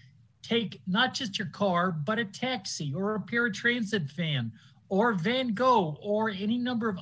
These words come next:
other facilities, private vehicles, you know, taxi cabs, somebody who's rented a car at S F O and picked me up. They don't have a blue placard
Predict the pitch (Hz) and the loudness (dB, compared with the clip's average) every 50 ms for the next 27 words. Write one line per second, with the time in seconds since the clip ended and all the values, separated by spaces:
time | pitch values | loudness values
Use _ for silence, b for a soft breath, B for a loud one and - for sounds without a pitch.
0 | - - 202 240 220 269 240 196 143 - - 202 151 - - 208 202 185 180 180 | -6 -6 -4 -2 -2 0 -2 -2 -4 -4 -4 -4 -4 -2 -2 -2 -2 -2 0 -2
1 | 151 143 131 117 - B B B B B B - - - 214 233 254 240 254 262 | -2 -2 -2 -4 -6 B B B B B B -14 -4 0 2 2 2 2 0 -2
2 | 196 180 - - 214 208 202 196 - 214 214 208 208 202 190 147 - - - - | -2 -2 -4 -2 -2 -2 -2 -2 -2 -2 -2 0 0 0 0 -2 -6 -10 -16 -20
3 | _ _ _ _ _ _ _ - - - - - - - - - 226 220 214 202 | _ _ _ _ _ _ _ -20 -20 -20 -18 -18 -18 -14 -8 -4 -2 -2 0 -2
4 | 202 - - - - - - 190 202 214 202 - - 240 190 - - 226 226 226 | -4 -8 -14 -20 -14 -2 2 2 2 2 2 -2 -6 -6 -4 -4 -2 -2 0 0
5 | 233 233 196 190 - - - - - B B B B B B B - - 220 202 | 0 0 -2 -2 -4 -6 -14 -20 -20 B B B B B B B -2 0 2 4
6 | 226 247 226 180 208 220 165 - 190 214 233 220 190 226 208 196 147 - - 196 | 4 4 4 4 2 0 0 0 0 0 0 0 -2 -2 -4 -4 -4 -6 -4 -2
7 | 202 214 226 226 220 208 196 185 202 196 196 - - 220 190 147 - 202 190 208 | 0 0 2 2 2 2 2 0 0 0 -2 -2 -2 -2 -2 -2 0 2 2 4
8 | 226 226 220 202 170 139 - - 220 196 - - - 185 190 190 185 202 208 226 | 4 2 2 2 0 -2 -2 -4 -4 -4 -4 -4 -2 0 0 2 2 2 2 0
9 | 196 - - b b b b b b b b _ - 196 226 262 285 277 220 196 | -2 -4 -8 b b b b b b b b _ -2 -2 -2 0 0 0 2 2
10 | 220 220 190 180 147 135 180 196 190 165 - - - 190 180 175 175 - 185 175 | 2 2 2 0 0 0 2 2 0 0 0 0 0 2 2 2 0 -2 -4 -4
11 | 147 | -4